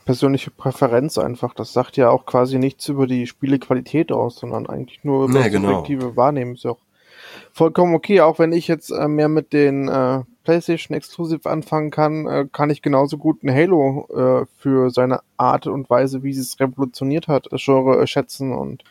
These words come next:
Speaker 1: auch die Story und allem drum und dran. Und Forza ja sowieso. Also das stelle ich ja auch über Gran Turismo. Deswegen, ähm, ich mag beide Konsolen wirklich, äh, gerne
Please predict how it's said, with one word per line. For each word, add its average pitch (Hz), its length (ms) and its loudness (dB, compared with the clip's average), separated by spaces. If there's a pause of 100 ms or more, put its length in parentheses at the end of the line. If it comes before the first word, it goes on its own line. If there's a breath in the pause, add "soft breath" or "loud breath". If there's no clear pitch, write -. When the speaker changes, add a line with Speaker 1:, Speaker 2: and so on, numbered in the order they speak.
(120 soft breath)
Speaker 1:
auch - 100 -14
die - 80 -12
Story 131 400 2
und 123 100 -4
allem 131 280 0
drum 131 180 -4
und 131 160 -2
dran. 127 120 2
Und 131 140 -2
Forza 147 540 2
ja 135 180 2
sowieso. 127 640 -2
Also 123 240 0
das 131 100 0
stelle 139 240 0
ich 131 120 -4
ja 139 100 4
auch 139 160 2
über 135 200 0
Gran 127 200 -2
Turismo. 135 540 -6 (240)
Deswegen, 127 480 0
ähm, 117 380 -4 (440)
ich 127 140 -8
mag 151 240 2 (240)
beide 156 260 2
Konsolen 147 680 0
wirklich, 147 480 -4
äh, 147 300 -6
gerne 143 580 0